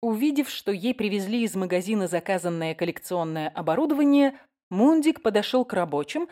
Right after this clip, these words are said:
и сказал, что за остальными коробками со стекляшками присмотрит сам. И когда рабочие понесли часть оборудования наверх, он раскрыл одну из коробок –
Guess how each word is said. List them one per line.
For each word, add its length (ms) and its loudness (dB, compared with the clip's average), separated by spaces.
и 80 0
сказал, 400 4
что 220 -6
за 140 0
остальными 580 0
коробками 640 -2
со 160 -8
стекляшками 920 -4
присмотрит 600 -2
сам. 320 -8
И 100 -6
когда 380 2
рабочие 480 0
понесли 520 -4
часть 340 -4
оборудования 680 -2
наверх, 640 -6
он 200 0
раскрыл 580 0
одну 320 -2
из 140 -8
коробок – 720 -6